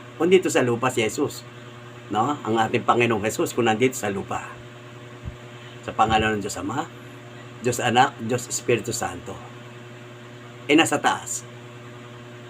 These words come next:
O, siyempre, nandun kompleto nun eh, no? Kompleto. Sa pangalan ng Diyos Ama, Diyos Ina, Diyos Anak, Diyos Espiritu Santo.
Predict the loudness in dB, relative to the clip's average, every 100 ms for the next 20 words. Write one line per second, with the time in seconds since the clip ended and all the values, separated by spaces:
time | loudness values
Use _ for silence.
0 | -16 -16 -16 -16 -6 0 4 6 6 4
1 | 4 4 4 2 2 0 0 0 2 2
2 | 0 -8 -16 -8 -2 -2 -2 -2 -2 -2
3 | -4 -8 -10 -16 -16 -16 -16 -16 -16 -10
4 | -4 0 2 0 -2 -2 0 0 0 -2
5 | -10 -10 -6 -4 -2 0 2 0 -2 -12
6 | -14 -4 -2 0 0 0 0 -2 -6 -6
7 | -8 0 0 0 -4 -6 -6 -8 -12